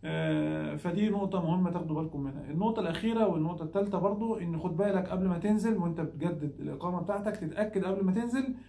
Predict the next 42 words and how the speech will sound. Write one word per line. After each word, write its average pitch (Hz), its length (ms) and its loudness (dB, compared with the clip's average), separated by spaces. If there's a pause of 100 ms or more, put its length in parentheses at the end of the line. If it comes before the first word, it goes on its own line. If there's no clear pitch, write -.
(120)
إن 160 140 0
فعلا 220 300 4
صاحب 208 300 0
العمل 180 320 4
اللي 175 120 2
أنت 190 100 0
متجدد 196 360 0
عليه 202 240 2
بيدفع 175 260 -4
لك 170 160 -4
الكونتربوت، 151 560 -4 (320)
لأن 190 180 6
ممكن 226 260 2
لا 202 80 2
قدر 196 320 2
الله 185 240 4
مثلا 151 380 -4
أنت 156 140 -4
ممكن 190 300 0
تنزل 214 300 2
بالريتشفوتا 175 440 -2
بتاعتك، 165 360 -4
الأجازة 170 360 -2
بتاعتك، 196 340 -2
تقعد 147 220 -6
شهر 170 260 -2
أو 151 140 0
اتنين 185 260 2
أو 165 100 -2
تلاتة، 202 440 2 (340)
وفي 160 140 0
الفترة 220 340 2
البسيطة 208 420 2
ديت 220 240 0
ممكن 202 240 2
الكستورة 180 520 0
تبعت 160 280 2
لك 196 140 -2
ريكومندات 190 480 2
تقول 180 180 -4
لك 175 140 -4
إنك 160 220 -2